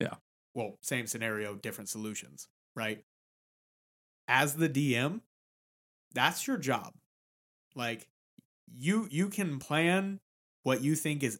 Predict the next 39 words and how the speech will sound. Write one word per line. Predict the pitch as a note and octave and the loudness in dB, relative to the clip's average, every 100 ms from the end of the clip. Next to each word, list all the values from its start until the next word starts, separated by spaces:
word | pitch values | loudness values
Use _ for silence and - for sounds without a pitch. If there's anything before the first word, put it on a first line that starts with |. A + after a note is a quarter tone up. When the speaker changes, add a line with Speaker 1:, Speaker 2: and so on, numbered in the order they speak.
| C3 | 0
Speaker 2:
every | C3+ D3 C#3 | 2 4 2
single | D#3 D3 | 2 0
contingency, | D3 C3+ A#2+ D#3 C#3+ A#2+ - A#2 A2 | 0 -2 -2 0 0 -2 -2 -2 -2
and | A#2+ A#2+ | -4 -4
then | A#2 A2+ G#2+ | -4 -6 -12
you're | A#2+ C3 | -4 0
gonna | B2+ A2+ | 0 0
hand | C#3 C#3 | 0 0
it | C3+ | -2
to | B2 | -4
your | A2+ | -4
players, | D#3 D3+ B2+ B2 | 0 2 2 0
and | B2 | -2
they're | A#2+ | -2
gonna | B2+ | -2
go, | A#2 B2 A2+ G2+ | -2 0 0 -2
"Well, | A2+ | -2
you | C3 | 0
didn't | D3+ A2 | 0 -2
think | B2 A2 | -6 0
this | C#3 - | 2 2
one | A2 | 0
out, | G#2+ A2 | -6 -2
did | C#3 B2 | 0 0
you?" | A#2 | -4
And | G#2+ | -4
you | C3+ F3 | -2 -2
have | - F#3 F3+ | 0 -2 0
to, | F#3+ D3+ | -2 -2
you | C#3+ F#3+ | -2 -2
have | G3+ G3+ | -2 -4
to | F3 | -8
come | F#3 E3 | -4 -2
up | D#3 C3+ | -2 -4
with | A2+ | -2
that | A#2 | -2
on | A2+ A2+ | -2 -6
the | G2 | -10
spot. | - - - | -6 -4 -4